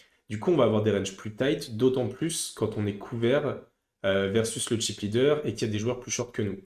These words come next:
Quand on est chip leader, c'est nous qui devons appliquer la pression, donc on va avoir des ranges plutôt loose. Quand on est short stack, on subit peu d'I C M selon les stack size, parce que c'est à nous de bust, dans l'idée.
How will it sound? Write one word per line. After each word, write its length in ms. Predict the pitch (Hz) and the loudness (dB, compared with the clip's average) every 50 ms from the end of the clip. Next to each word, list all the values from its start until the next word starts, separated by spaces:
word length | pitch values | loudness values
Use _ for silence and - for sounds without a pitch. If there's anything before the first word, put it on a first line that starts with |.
| _ _ _ _ _ _ _ _ _ _ | _ _ _ _ _ _ _ _ _ _
Quand 200 | - - 139 - | 0 0 2 4
on 80 | 165 160 | 6 6
est 80 | 156 151 | 6 6
chip 220 | - - 147 - - | 4 2 0 0 0
leader, 280 | 135 123 131 139 139 | 2 4 4 4 4
c'est 140 | 139 - 104 | 4 0 0
nous 160 | 101 113 117 | 0 0 0
qui 120 | - - 107 | -2 -4 -4
devons 160 | 107 107 104 | -2 0 0
appliquer 260 | 101 101 - - 107 | 0 -2 -2 -2 0
la 80 | 101 98 | 0 0
pression, 300 | - - 95 - 113 107 | 0 -2 -4 -2 -2 -4
donc 140 | 95 92 - 95 | -4 -4 -6 -6
on 20 | |
va 80 | 92 90 | -6 -4
avoir 160 | 87 90 87 | -4 -4 -6
des 100 | 90 90 | -6 -8
ranges 200 | 90 87 - - | -8 -10 -12 -14
plutôt 200 | - - - 95 | -14 -10 -6 -4
loose. 440 | 95 107 156 180 160 175 170 - - _ _ _ _ _ _ _ | -2 0 0 0 -2 -4 -8 -10 -14 _ _ _ _ _ _ _
Quand 220 | - 135 135 - | 2 2 4 4
on 100 | 147 135 | 4 4
est 100 | 139 135 | 4 4
short 280 | 135 - - 127 - - | 4 2 0 0 0 0
stack, 240 | - - 131 127 127 - - _ _ - 117 | 0 2 2 2 0 -4 -12 _ _ -8 -6
on 40 | |
subit 460 | 110 - - 123 117 110 110 110 110 110 | -6 -4 -2 -2 -2 -2 -2 -4 -6 -4
peu 160 | - 135 139 | -2 -2 0
d'I 140 | 139 139 135 | 0 0 -2
C 240 | 127 - - 127 120 | -2 0 2 4 4
M 240 | 120 120 120 117 113 | 4 4 2 0 -2
selon 380 | - - - 110 101 104 101 | -4 -2 -2 0 0 0 0
les 80 | 104 101 | -2 -2
stack 260 | - - 104 101 - | -2 -2 -4 -4 -4
size, 320 | - 110 104 101 101 - - _ _ _ _ _ _ - | -2 -2 -2 -2 -4 -6 -12 _ _ _ _ _ _ -2
parce 180 | - - - - | -2 0 0 0
que 100 | - 113 | -2 -2
c'est 200 | - - 101 92 | 0 2 2 2
à 40 | |
nous 120 | 90 95 104 | 2 0 -2
de 80 | 104 | 0
bust, 480 | 101 107 120 156 - - - - - _ - | 2 2 2 2 2 0 -6 -16 -20 _ -8
dans 200 | - 98 98 95 | -4 -2 -2 -2
l'idée. 400 | 95 92 98 123 - - - | -2 -2 -2 -2 -2 -2 -6